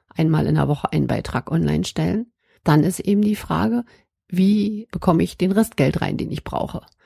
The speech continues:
Möchte ich vielleicht mein Wissen auf andere Art noch weitergeben? Also das sind so die Sachen, das ist die Frage, möchte man sich selbstständig machen, um ein Taschengeld dazu zu verdienen? Da sind ja auch viele mit zufrieden. Oder möchte man wirklich knallhart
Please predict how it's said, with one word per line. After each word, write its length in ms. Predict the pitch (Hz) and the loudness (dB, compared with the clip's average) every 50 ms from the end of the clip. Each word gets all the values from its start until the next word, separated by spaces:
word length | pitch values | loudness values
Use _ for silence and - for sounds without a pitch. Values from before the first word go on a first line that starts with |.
| _ | _
Möchte 320 | - - 143 147 151 - - | -6 -4 -2 -2 -2 -2 -6
ich 120 | - - | -10 -8
vielleicht 440 | - - 175 175 185 180 180 - - | -6 -4 -2 0 0 0 0 0 0
mein 160 | 175 175 165 | 0 0 0
Wissen 300 | 175 185 - - 190 - | 0 -2 -2 -2 -2 -2
auf 100 | - - | -2 0
andere 300 | - - 254 226 185 - | 2 4 4 4 2 0
Art 180 | - - - - | -2 -4 -2 0
noch 180 | 135 143 - | 0 0 0
weitergeben? 680 | 143 - - - 151 - 143 - 131 - - 160 147 - _ _ - | -2 -4 -2 -2 -4 -4 -4 -6 -8 -8 -8 -10 -14 -16 _ _ -4
Also 180 | - 180 180 175 - _ _ | -2 0 0 -2 -4 _ _
das 160 | - 190 185 | -6 -6 -2
sind 180 | - 220 226 214 | 0 0 0 0
so 120 | - 220 | 0 0
die 120 | 208 214 202 | 0 0 0
Sachen, 360 | 185 185 185 - 220 220 - _ | 0 0 2 2 2 0 0 _
das 220 | - - - 196 196 | -12 -10 -6 -6 -6
ist 120 | - - | -2 0
die 80 | 226 220 | 0 0
Frage, 640 | - - - - 185 190 185 175 - - - - - | 0 0 0 2 4 4 4 4 2 2 -2 -4 0
möchte 360 | - 185 196 - - - - - | 2 2 2 2 -2 -4 -2 0
man 220 | - 202 208 202 | 2 2 2 2
sich 160 | 190 180 - | 0 -2 -2
selbstständig 600 | - 190 190 202 - - - 196 196 202 190 - | 0 0 2 2 2 2 4 4 4 4 2 2
machen, 340 | 185 185 190 - 202 190 185 - - - _ _ _ _ _ _ - - _ - | 2 2 2 4 2 2 2 0 -8 -20 _ _ _ _ _ _ -20 -12 _ 2
um 420 | 202 190 180 175 170 160 151 147 - _ _ _ _ _ _ _ - | 4 4 6 6 4 2 0 -2 -6 _ _ _ _ _ _ _ -4
ein 60 | 170 | -2
Taschengeld 500 | - 185 202 - - 262 269 269 277 - | 0 0 2 2 2 2 2 2 2 2
dazu 240 | 269 - - - 254 | 0 0 0 -2 -2
zu 160 | - - 247 | -2 -4 -6
verdienen? 560 | - - 254 226 233 262 269 277 285 302 302 _ _ _ _ _ - - _ _ - | -2 -2 0 2 4 4 4 4 2 0 -2 _ _ _ _ _ -20 -20 _ _ -6
Da 140 | 185 180 | -4 -4
sind 200 | 175 - 185 180 | -2 0 -2 0
ja 120 | - 196 - | 0 0 0
auch 100 | - 254 | 0 -2
viele 280 | - - 190 180 175 | 0 0 0 2 2
mit 140 | 165 165 - | 2 0 -4
zufrieden. 480 | - 180 - - - 196 208 240 269 - _ _ - | -6 -8 -6 -2 -2 0 0 0 -2 -4 _ _ -2
Oder 240 | - 214 214 220 | 0 2 4 4
möchte 300 | 208 185 175 160 - 190 | 4 4 4 2 0 -2
man 240 | 156 139 147 170 156 | -2 -2 -2 0 2
wirklich 560 | 160 165 185 - - 196 202 - - - _ _ _ - | 2 2 2 2 0 -2 -2 -2 -6 -18 _ _ _ -10
knallhart 640 | - - 165 160 180 170 160 165 165 - - - | -4 -2 0 2 2 2 2 2 0 -4 -6 -14